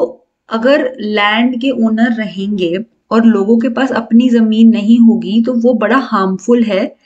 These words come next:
state के लिए और लोगों के लिए भी, ठीक है। He thought that जो Mughal Empire है, the emperor, he सारा land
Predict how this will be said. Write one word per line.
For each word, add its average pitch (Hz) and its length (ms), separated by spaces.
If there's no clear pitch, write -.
state 226 540
के 240 120
लिए 240 240
और 247 220
लोगों 202 360
के 185 160
लिए 170 160
भी, 165 220
ठीक 254 160
है। - 280
He 294 120
thought 226 580
that 226 240
जो 285 100
Mughal 233 380
Empire 196 560
है, 180 320
the 220 100
emperor, 226 540
he 262 340
सारा 214 720
land 208 680